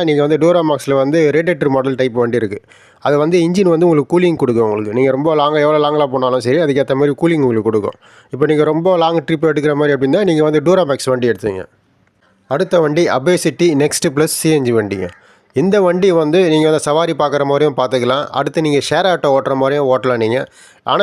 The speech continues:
இந்த வண்டியில என்ன இதுனா, கொஞ்சம் வண்டி ஹார்டா இருக்கும். மத்தபடி இந்த டி வி எஸ் ஆட்டோ, இந்த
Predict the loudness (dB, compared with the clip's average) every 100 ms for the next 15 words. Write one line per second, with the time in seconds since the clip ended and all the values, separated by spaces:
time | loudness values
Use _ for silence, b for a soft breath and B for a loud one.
0 | 2 2 2 0 0 0 2 2 2 2
1 | 2 2 0 0 0 2 2 2 0 0
2 | 0 0 0 -2 -8 -6 -4 0 0 2
3 | 0 0 -2 0 0 0 0 0 0 0
4 | 0 0